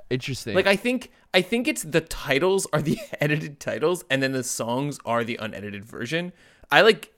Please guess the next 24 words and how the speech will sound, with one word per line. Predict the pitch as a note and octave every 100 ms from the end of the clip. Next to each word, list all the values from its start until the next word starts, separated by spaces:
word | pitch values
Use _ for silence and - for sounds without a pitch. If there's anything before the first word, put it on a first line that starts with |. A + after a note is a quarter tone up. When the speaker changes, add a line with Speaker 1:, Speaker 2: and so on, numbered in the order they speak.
| D3+
Speaker 2:
gave | C3 C3
that, | B2+ B2+ - _
that | - B2
record, | A#2+ A#2 B2+ G#2+ - _
like, | A#2+ A#2
a, | - -
a |
cursory | A2 - B2+ B2+ A#2
listen, | G#2 A2+ C#3+ C#3+
and | - A2+
I | A2
couldn't | - C#3 C#3 -
hear | - A2 A2
any | G2+ G#2 G#2 - -
edits. | A#2 F3 - - - _ _ _ _ _ _
There's | G3+ F#3
also | F#3 A#3 B3
funny | G3+ F3+ D#3+
things | D3 C#3+ B2+
where, | B2+
like, | A#2 G#2 G#2
some | - C3+ C#3+
of |
this | D3+ D3 -